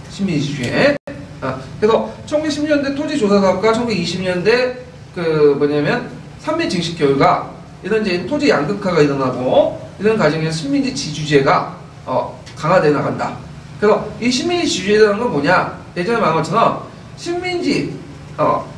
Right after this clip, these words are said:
의 지배를 위해서 지주를 통치 집단의 말단으로 삼는 거야. 어, 그래서 이제 이 지주를 통해서 효율적인 통치를 하는 거죠. 근데 지주 입장일 때는, 어, 어떻게 해요?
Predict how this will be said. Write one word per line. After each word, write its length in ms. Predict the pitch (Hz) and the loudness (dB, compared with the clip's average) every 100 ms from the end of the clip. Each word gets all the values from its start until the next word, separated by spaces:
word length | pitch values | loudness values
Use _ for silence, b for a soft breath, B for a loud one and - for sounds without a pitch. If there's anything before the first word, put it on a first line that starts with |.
| - | 2
의 160 | 202 | 4
지배를 400 | 202 196 247 208 | 4 2 2 4
위해서 480 | 143 143 143 - - - | 4 6 4 2 -4 -10
지주를 720 | - 226 285 214 190 156 - - - | -6 0 2 4 4 2 2 -4 -12
통치 340 | - 349 - 349 | -6 -4 -2 -2
집단의 400 | 202 196 190 156 | -2 -2 0 0
말단으로 540 | 135 143 - 226 202 | 2 2 4 4 4
삼는 240 | 131 120 - | 2 -6 -8
거야. 180 | - - - - - - - - | -8 -10 -16 -18 -18 -18 -18 -8
어, 160 | 139 120 - - - | -4 -4 -6 -12 2
그래서 240 | 208 233 | 4 4
이제 240 | 202 208 175 | 4 4 2
이 180 | 160 214 | -2 -6
지주를 400 | - 180 214 202 | -8 -6 -4 -4
통해서 640 | 196 175 170 269 330 - - - | -2 -2 2 4 4 0 -10 -6
효율적인 340 | 339 339 269 | -4 -2 -4
통치를 340 | 247 339 339 254 | -4 -6 0 0
하는 120 | 147 | 0
거죠. 240 | 123 - - - - | -2 -4 -8 -14 -6
근데 100 | 269 | -4
지주 220 | 277 285 | 0 2
입장일 420 | 302 - 269 254 | 2 4 4 4
때는, 520 | 240 247 277 - - - - - | 2 4 4 4 -2 -12 -16 -4
어, 340 | - 104 - - - | 0 0 -2 -10 -4
어떻게 240 | 190 202 202 | 0 4 4
해요? 180 | - | 4